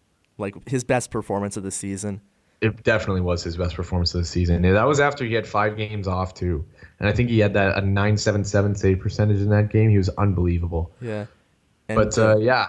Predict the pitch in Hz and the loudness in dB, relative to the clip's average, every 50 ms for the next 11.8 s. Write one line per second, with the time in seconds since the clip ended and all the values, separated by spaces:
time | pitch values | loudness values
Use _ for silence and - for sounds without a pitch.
0 | _ - - - 120 117 113 110 110 110 107 107 104 104 104 117 117 120 123 123 | _ -6 -6 -2 0 2 2 4 4 4 4 4 2 0 0 0 0 2 2 2
1 | 110 123 117 - 123 113 110 110 110 104 - - 110 104 107 113 127 143 156 - | 2 0 -2 -2 -2 -2 0 0 -2 -4 -2 0 2 4 4 6 4 4 4 2
2 | - - - 98 104 104 107 104 104 101 101 101 123 151 151 147 135 - - 143 | 0 -2 -2 0 2 4 4 4 4 2 2 0 0 0 0 0 -2 0 0 0
3 | 123 123 - 123 117 117 123 123 127 - - 135 135 135 123 127 123 120 113 - | 0 0 -2 -4 -4 -2 -4 -4 -4 -4 -2 -2 -2 -2 -4 -4 -4 -4 -4 -2
4 | 123 123 123 127 127 123 120 120 123 120 - - - - 110 107 117 107 - 110 | 0 0 0 2 4 4 2 2 2 -4 -6 -6 -4 -4 -2 -2 -4 -6 -8 -12
5 | 104 - - 110 107 104 - - 113 104 101 101 _ - - _ _ _ _ - | -12 -8 -6 -6 -6 -6 -4 -4 -2 -2 -4 -6 _ -20 -20 _ _ _ _ 2
6 | 151 147 160 160 - 180 180 180 170 160 147 - - - - 131 123 131 139 143 | 4 4 4 4 2 0 2 2 2 2 0 -2 -4 -2 2 2 4 4 4 2
7 | 143 143 143 135 127 120 - - _ - - - 131 123 123 131 123 - 135 135 | 0 0 0 -2 -2 -4 -4 -10 _ -16 -6 0 2 2 2 0 0 -4 -4 -4
8 | 131 127 - - - - 123 127 131 127 131 127 120 120 120 123 117 127 120 120 | -4 -4 -8 -12 -4 -2 0 0 0 0 -2 -2 0 0 -2 0 -2 -2 -2 0
9 | 120 120 117 117 117 113 110 - - 104 107 113 123 127 123 - 127 120 123 131 | 0 2 2 2 2 0 -2 -2 -2 -2 -2 -2 -2 -4 -6 -4 -4 -4 -4 -2
10 | 127 127 120 - 127 123 127 123 123 - 123 120 107 - 107 - - - 98 95 | -4 -4 -6 -4 -4 -4 -4 -4 -8 -6 -8 -8 -6 -8 -10 -10 -4 -2 -2 0
11 | 95 98 95 90 87 85 117 104 110 120 131 139 143 139 - | 2 0 0 -2 -2 -2 0 0 2 2 2 2 0 0 -2